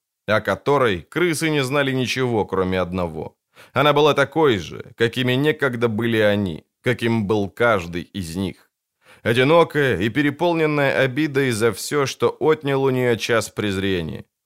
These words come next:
А в час презрения одинокий должен погибнуть. Гиселер, Кайлей, Реев, Искра, Мистле, Ассе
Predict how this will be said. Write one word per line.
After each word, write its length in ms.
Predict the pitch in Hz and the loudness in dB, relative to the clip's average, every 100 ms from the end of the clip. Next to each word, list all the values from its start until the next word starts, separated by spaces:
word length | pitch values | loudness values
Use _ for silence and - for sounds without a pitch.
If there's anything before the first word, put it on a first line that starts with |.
| _ _ _ | _ _ _
А 140 | 123 | -2
в 40 | 123 | 0
час 240 | 220 214 | -2 -2
презрения 640 | 180 165 143 180 165 147 | 0 0 0 0 2 2
одинокий 480 | 131 135 147 127 135 | 0 0 -2 -2 -4
должен 480 | 120 135 120 123 110 | 0 0 0 -2 -2
погибнуть. 640 | 110 107 110 85 67 - _ _ _ _ _ _ | -4 -4 -6 -6 -8 -12 _ _ _ _ _ _
Гиселер, 840 | 80 87 135 139 143 123 120 104 - _ - | -10 -4 -2 -2 -2 0 0 -2 -10 _ -4
Кайлей, 680 | 98 92 95 107 117 107 _ - | 0 2 2 0 -2 -6 _ -8
Реев, 480 | 98 113 131 131 120 - _ _ _ | -2 2 2 2 -2 -10 _ _ _
Искра, 640 | 110 127 - - 101 87 - _ _ | -4 -4 -6 -6 -4 -4 -6 _ _
Мистле, 680 | 98 127 156 - - 139 135 - | -2 0 0 -4 -4 0 0 4
Ассе 600 | 131 120 - - 117 | 2 2 -2 0 0